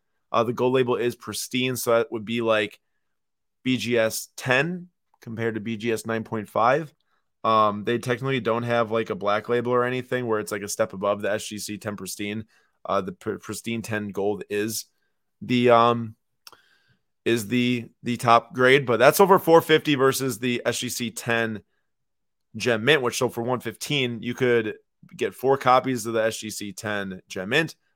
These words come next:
versus the pristine ten gold label. The pristine ten gold label is a pop one, and it sold, like, the day I posted this, which was last Tuesday. Um,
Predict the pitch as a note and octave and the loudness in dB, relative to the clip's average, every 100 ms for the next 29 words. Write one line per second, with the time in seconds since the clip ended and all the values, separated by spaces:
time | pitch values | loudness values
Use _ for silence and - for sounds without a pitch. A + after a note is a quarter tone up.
0 | - A2 G#2+ G2+ G2 G2 - A2+ G#2 A2+ | -6 -4 -4 -10 -12 -12 -8 -8 -8 -8
1 | G2+ G2 A#2 D#3 D#3 C#3+ D3+ C#3 - _ | -8 0 6 8 8 10 6 6 -2 _
2 | _ _ _ _ _ _ _ _ - B2+ | _ _ _ _ _ _ _ _ -10 -6
3 | - D#3+ D3 C#3+ C#3 C3 C3+ B2+ B2 G#2+ | 0 2 2 2 4 4 4 2 -2 -2
4 | - A#2 A2 A2+ A2 G2+ - A2+ A2+ - | 2 4 2 -2 -4 -4 -4 -2 -4 -6
5 | G2+ G#2 G2+ G#2 G2+ G2 F#2 F#2 G2 G2 | -4 -4 -4 -6 -6 -8 -14 -16 -12 -6
6 | G2 - - G2+ F2+ E2+ F2 _ _ _ | -6 -6 -12 -10 -8 -10 -12 _ _ _
7 | _ G#2 G#2+ G#2+ G2 | _ -2 0 0 -4